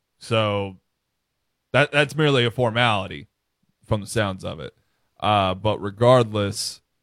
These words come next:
you're still in a, you're still in a weird spot where, where I was impressed with his, with his willingness to handle this exactly the way he wanted to. And that, and I'm not blaming him.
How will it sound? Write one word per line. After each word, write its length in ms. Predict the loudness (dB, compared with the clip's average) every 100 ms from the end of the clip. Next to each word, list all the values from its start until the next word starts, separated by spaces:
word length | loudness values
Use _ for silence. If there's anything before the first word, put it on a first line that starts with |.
| _ _
you're 80 | -14
still 280 | 0 4 4
in 80 | 2
a, 160 | -2 -6 _ -10
you're 80 |
still 240 | 0 4 6
in 80 | 6
a 40 |
weird 380 | 8 8 6 2
spot 480 | 0 2 2 0 -6
where, 560 | -2 0 0 -2 -4 -8 _ _ _ _ _ _ _ _ _ _ _ _ _ _ _ _ _ _ _ _ _ _ _ _ _ _ _ _ _ 2
where 180 | 6 8
I 60 |
was 180 | 6 2
impressed 480 | 2 6 6 6 0
with 180 | -2 0
his, 460 | -2 -2 -8 -10 -6
with 180 | -6 -2
his 540 | -2 0 -4 -10 -14 _ _ _ _ _
willingness 640 | 0 2 2 2 0 -2 -4
to 200 | -4 0
handle 320 | 2 2 0
this 220 | -2 -6
exactly 560 | -6 -6 0 0 2 0
the 100 | 2
way 160 | 2 2
he 160 | 0
wanted 380 | 0 0 0 -2
to. 300 | -6 -10 -10 _ _ _ _
And 120 | -2 -2
that, 120 | -2
and 140 | -4 -2
I'm 100 | 2
not 200 | 2 4
blaming 340 | 4 4 4
him. 240 | 2 -2